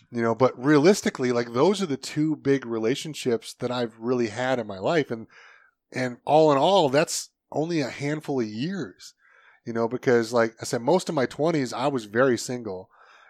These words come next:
And then through my thirties, I've been doing the online dating thing and, and just getting so frustrated with that whole process and just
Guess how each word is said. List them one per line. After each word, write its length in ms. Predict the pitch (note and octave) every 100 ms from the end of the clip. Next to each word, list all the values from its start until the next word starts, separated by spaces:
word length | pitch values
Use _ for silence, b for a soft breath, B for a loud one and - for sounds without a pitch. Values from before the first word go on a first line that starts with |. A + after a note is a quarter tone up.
| b
And 140 | B2+
then 140 | B2
through 180 | A#2+ E3
my 160 | D3 A2+
thirties, 500 | - C#3+ E3+ C#3 B2+
I've 140 | A#2+
been 120 | B2
doing 240 | A#2 C3 A#2+
the 60 | G#2+
online 440 | A#2+ C3+ A#2+ A2
dating 300 | A2+ A2 G#2+
thing 360 | A#2+ G#2+ A2 A2+
and, 140 | G#2+ - b b b b
and 120 | C3
just 260 | B2 B2 -
getting 440 | C#3 C3+ B2 A2 G2+ _ -
so 440 | - - E3 D3
frustrated 800 | - C3 C#3 - C3+ A#2+ A2+ G#2
with 140 | A2+
that 180 | B2 A2
whole 220 | - B2
process 760 | F#2+ - A#2 B2+ C3 A#2 G#2 -
and 100 | A2+
just 200 | G#2+ G#2+